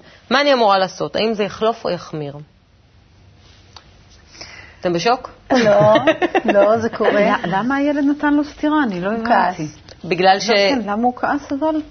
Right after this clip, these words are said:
Speaker 1: אה,
Speaker 2: הוא לא רוצה
Speaker 1: הוא
Speaker 2: שזה
Speaker 1: שאל אותו
Speaker 2: יהיה.
Speaker 1: מתי זמן הלידה יגיע, והוא אמר לו ש-, שנתן לו סטירה. לא מצא
Speaker 2: יש
Speaker 1: חן
Speaker 2: שני
Speaker 1: בעיניו
Speaker 2: תהליכים
Speaker 1: הנושא.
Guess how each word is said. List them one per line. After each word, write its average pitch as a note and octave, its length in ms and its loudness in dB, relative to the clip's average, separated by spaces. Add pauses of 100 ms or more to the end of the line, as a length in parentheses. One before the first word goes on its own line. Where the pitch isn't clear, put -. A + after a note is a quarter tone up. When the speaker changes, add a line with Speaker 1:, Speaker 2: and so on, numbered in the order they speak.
(180)
Speaker 1:
אה, F#3+ 80 -2
Speaker 2:
הוא F#3 80 0
לא F#3 80 4
רוצה F#3+ 160 0
Speaker 1:
הוא - 80 -4
Speaker 2:
שזה G#3+ 140 -6
Speaker 1:
שאל A#3+ 160 4
אותו B3 100 0
Speaker 2:
יהיה. A3+ 100 0
Speaker 1:
מתי A3 220 0
זמן G3 240 0
הלידה F#3 240 0
יגיע, G#3+ 440 2
והוא F3+ 120 -2
אמר F3+ 200 0
לו F3 140 -4
ש-, - 120 -8 (1300)
שנתן E3+ 1300 -2
לו D4 80 -6
סטירה. C#4+ 220 -6 (1120)
לא G#3+ 140 2
מצא B3+ 120 0
Speaker 2:
יש C#4 100 -2
Speaker 1:
חן C4 60 2
Speaker 2:
שני - 20 2
Speaker 1:
בעיניו - 200 2
Speaker 2:
תהליכים C4+ 300 0
Speaker 1:
הנושא. G#3+ 80 -8